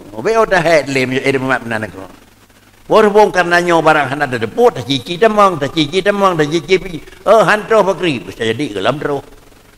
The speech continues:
Oh, sampai habis mu hantu. Neng kau gulung aku.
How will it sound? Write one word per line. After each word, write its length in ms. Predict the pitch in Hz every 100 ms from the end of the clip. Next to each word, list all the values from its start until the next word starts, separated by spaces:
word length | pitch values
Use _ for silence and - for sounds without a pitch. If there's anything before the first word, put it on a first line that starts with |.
| _ _
Oh, 160 | 139 139
sampai 320 | 165 160 208
habis 240 | 208 208 208
mu 160 | 214 190
hantu. 480 | 202 190 156 98
Neng 240 | 113 165 151
kau 80 | 107
gulung 400 | 120 180 185 170
aku. 240 | 180 175